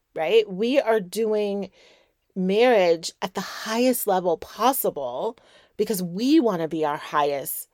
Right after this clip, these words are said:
level possible, okay? So that's number one, set the bar high. Number two is you have to make an intentional plan,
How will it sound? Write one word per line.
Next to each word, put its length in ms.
level 520
possible, 580
okay? 280
So 120
that's 240
number 200
one, 220
set 220
the 80
bar 240
high. 320
Number 260
two 760
is 160
you 100
have 320
to 200
make 420
an 100
intentional 600
plan, 600